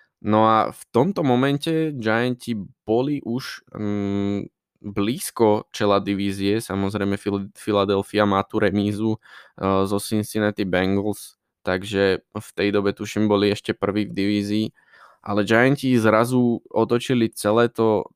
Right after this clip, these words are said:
to, to z-, to zlé, ktoré, ktoré hovorilo, že Gianti túto sezónu nič nedosiahnu opäť a opäť to bude sklamanie pre fanúšikov. No a, a ukázalo sa, že v divízii im to ide, vyhrali teda tri zápasy,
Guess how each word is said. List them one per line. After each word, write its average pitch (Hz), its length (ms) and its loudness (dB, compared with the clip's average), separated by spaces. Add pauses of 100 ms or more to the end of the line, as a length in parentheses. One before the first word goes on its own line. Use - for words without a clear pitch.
to, 104 280 0
to 110 120 -2 (160)
z-, - 160 -18 (200)
to 101 120 -2
zlé, 107 400 0
ktoré, 104 520 0 (400)
ktoré 101 400 -2
hovorilo, 104 560 2
že 95 280 -4 (120)
Gianti 104 480 -2
túto 98 280 -10
sezónu 98 640 -4
nič 98 320 -4
nedosiahnu 98 760 0
opäť 101 320 0
a 92 60 2 (340)
opäť 95 360 0
to - 40 2
bude 104 200 -2
sklamanie 104 560 2
pre 101 200 2
fanúšikov. 104 720 0 (1800)
No 104 160 4
a, - 160 0
a - 240 -2
ukázalo 139 480 4
sa, 127 240 0
že 123 80 2
v 104 80 -2
divízii 120 480 0
im 131 160 -2
to 98 160 0
ide, 110 240 0
vyhrali 107 400 0
teda 98 240 -2
tri 107 240 -4
zápasy, 104 880 -2